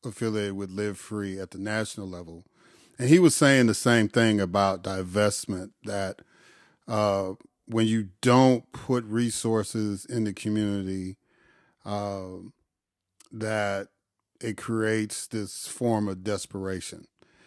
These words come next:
And when people have talked about that in the past, you know, they just kinda dismiss it, especially when we get into these political arguments, right? Uh, because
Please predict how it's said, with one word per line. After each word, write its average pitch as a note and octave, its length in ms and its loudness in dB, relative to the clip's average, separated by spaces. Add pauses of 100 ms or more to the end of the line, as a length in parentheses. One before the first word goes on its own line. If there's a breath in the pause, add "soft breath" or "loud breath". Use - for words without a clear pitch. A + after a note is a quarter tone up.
(280 soft breath)
And C3 100 2
when C#3 120 2
people G3 260 2
have B2 120 2
talked - 360 2
about A2+ 300 2
that A2+ 180 0
in G2+ 120 -4
the F2+ 80 -8
past, C3+ 640 0 (1120)
you C#3 120 2
know, A#2+ 60 2
they B2+ 140 4
just B2 180 0
kinda A#2+ 240 0
dismiss B2 420 0
it, A2 100 -4
especially C#3 400 2
when A#2+ 100 2
we A2 100 0
get A2 160 0
into G#2+ 160 -6
these G2 120 -8
political A2+ 600 -2
arguments, F2+ 720 -8
right? G2+ 300 -10 (840 soft breath)
Uh, A2+ 300 -4
because A2+ 1080 -2